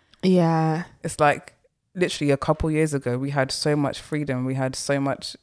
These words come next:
Speaker 1: Like, we
Speaker 2: time.
Speaker 1: literally, we, if you think about it, we all lived in the same place.
Speaker 2: We lived in the same building.
Speaker 1: Like, if you wanted to see someone, you could plan to meet them at two in the morning
Speaker 2: Yeah.
Speaker 1: and see them. Like, at, like,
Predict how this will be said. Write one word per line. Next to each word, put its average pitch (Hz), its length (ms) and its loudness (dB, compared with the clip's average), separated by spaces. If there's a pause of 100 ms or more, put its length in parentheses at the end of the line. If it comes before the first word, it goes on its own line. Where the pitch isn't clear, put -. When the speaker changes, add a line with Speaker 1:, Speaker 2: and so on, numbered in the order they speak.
(880)
Speaker 1:
Like, 175 180 6
we 160 80 8
Speaker 2:
time. 202 60 4
Speaker 1:
literally, 185 380 4 (160)
we, 180 220 4
if 196 180 2
you 196 80 4
think 190 220 4
about 143 220 4
it, 147 40 0
we 147 100 0
all 175 220 8
lived 156 360 4
in 135 100 -4
the 139 80 -4
same 143 240 2
place. 143 360 -4
Speaker 2:
We 190 60 -2
lived 226 160 2
in 214 80 4
the 185 60 0
same 202 240 2
building. 175 460 0 (140)
Speaker 1:
Like, 160 380 2
if 170 200 4
you 170 100 4
wanted 180 260 6
to 156 100 -2
see 175 160 2
someone, 143 380 0
you 156 80 0
could 151 220 0
plan 175 260 4
to 147 120 -2
meet 160 180 4
them 139 140 0
at - 160 -4
two 175 120 2
in 143 80 4
the 139 60 0
morning 151 440 2
Speaker 2:
Yeah. 202 340 2 (240)
Speaker 1:
and 147 140 -2
see 180 160 4
them. 135 220 0
Like, 135 280 -2
at, 139 220 2
like, 151 240 0